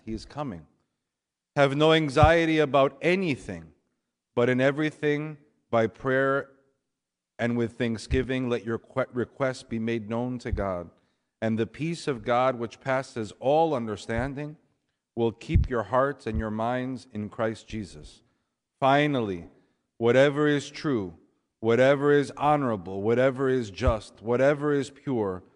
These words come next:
whatever is lovely, whatever is gracious, if there is any excellence, if there is anything worthy of praise, think about that.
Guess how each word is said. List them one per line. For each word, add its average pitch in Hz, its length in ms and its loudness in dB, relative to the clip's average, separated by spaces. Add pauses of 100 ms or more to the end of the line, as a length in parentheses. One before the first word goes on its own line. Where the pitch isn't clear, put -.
(260)
whatever 131 440 4
is 123 220 0
lovely, 107 480 0
whatever 120 520 -2
is 113 240 -8
gracious, 117 760 0 (500)
if 113 160 -2
there 120 220 2
is 117 180 0
any 139 280 0
excellence, 135 680 -2
if 113 100 -8
there 117 200 0
is 113 160 -2
anything 135 480 0
worthy 127 400 0
of 110 180 -4
praise, 139 520 -2 (640)
think 143 240 -2
about 110 420 -4
that. 120 480 -4